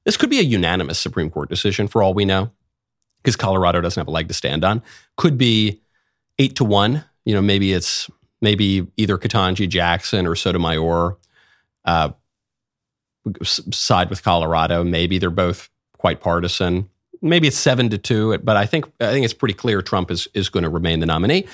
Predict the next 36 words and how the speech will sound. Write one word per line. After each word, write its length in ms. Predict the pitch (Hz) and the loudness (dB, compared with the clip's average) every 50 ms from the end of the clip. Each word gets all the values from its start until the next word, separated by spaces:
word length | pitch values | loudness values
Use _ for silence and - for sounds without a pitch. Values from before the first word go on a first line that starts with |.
| - - - _ | -20 -20 -12 _
And 140 | - 131 127 | 0 2 2
I 80 | 123 127 | 4 4
think 100 | 139 131 | 2 0
it's 100 | 113 - | -2 -2
clear 320 | - - 123 113 113 113 | -2 0 2 2 2 2
that 160 | 104 98 90 | 2 0 0
Biden, 400 | - 92 90 98 101 107 117 120 | 2 2 4 4 4 2 0 0
so 120 | - 110 95 | 0 2 2
long 180 | 95 95 101 | 2 2 2
as 60 | 101 101 | 0 0
he 80 | 95 | 0
can 120 | 82 85 76 | -2 -2 -2
breathe, 320 | 80 82 85 87 95 107 | 0 0 0 2 2 0
is 120 | 113 120 | 0 0
gonna 160 | - 117 110 110 | 0 0 2 2
remain 260 | 110 110 110 110 113 | 2 2 2 2 2
the 80 | 113 | 2
nominee. 440 | 113 110 110 113 113 117 127 143 151 - - - - _ | 2 2 2 2 2 2 0 0 -2 -6 -10 -20 -4 _
And 100 | - 156 | 2 2
it's 100 | 175 - | 2 2
clear 220 | - - 214 208 196 | 2 2 4 4 4
that 80 | 185 | 4
Vlad-, 340 | 165 160 185 180 175 175 - | 4 4 4 4 4 2 0
Vladimir 300 | 147 170 180 180 185 175 | 2 2 4 4 4 2
Putin 220 | - 226 226 180 160 | 2 2 2 2 2
is 100 | 143 - | 2 2
gonna 160 | 160 160 143 | 2 2 4
remain 220 | 139 139 139 135 | 4 4 4 2
the 60 | 131 | 2
president 420 | 123 - 139 131 127 135 139 135 127 | 2 2 2 2 2 2 2 2 2
of 40 | 110 | 2
the 60 | 117 | 2
Russian 320 | 120 123 127 - - 123 | 2 2 2 2 0 0
Federation. 720 | - 131 117 110 107 110 117 131 127 - 98 87 85 87 - - - - - - _ _ - | 2 2 2 4 4 4 4 4 2 2 0 -2 -2 -4 -6 -10 -16 -18 -20 -20 _ _ 0
And, 320 | 117 113 113 110 98 107 | 2 2 2 2 2 2
uh, 220 | 101 101 98 90 | 2 4 4 2